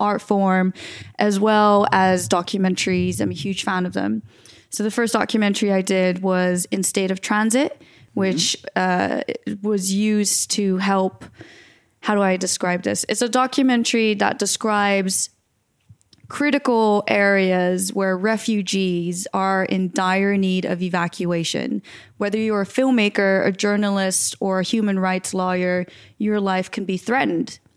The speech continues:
Speaker 2: Mm-hmm.
Speaker 1: in different locations, and you might need immediate evacuation. But in order to ask for asylum, it, it takes days or weeks or months or years. So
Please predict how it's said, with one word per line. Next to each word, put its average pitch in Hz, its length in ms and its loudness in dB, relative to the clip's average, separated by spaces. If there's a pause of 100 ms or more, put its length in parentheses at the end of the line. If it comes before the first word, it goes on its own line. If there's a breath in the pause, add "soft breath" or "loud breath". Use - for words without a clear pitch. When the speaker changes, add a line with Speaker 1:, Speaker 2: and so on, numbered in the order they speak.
(120)
Speaker 2:
Mm-hmm. 110 240 -6
Speaker 1:
in 196 140 0
different 190 320 -4
locations, 185 540 -4
and 202 160 -4
you 214 160 -2
might 196 280 -2
need 190 280 -4
immediate 202 500 -2
evacuation. 185 800 -4
But 180 160 -4
in 196 100 -2
order 196 240 -2
to - 160 -6
ask - 380 -6
for 185 180 -8
asylum, 214 640 -2 (880 loud breath)
it, 214 160 0
it 220 120 2
takes 202 280 -4
days - 460 -4
or 196 180 -2
weeks 190 380 -2
or 208 180 -2
months 196 400 -2
or 214 100 0
years. 220 460 2
So 202 460 2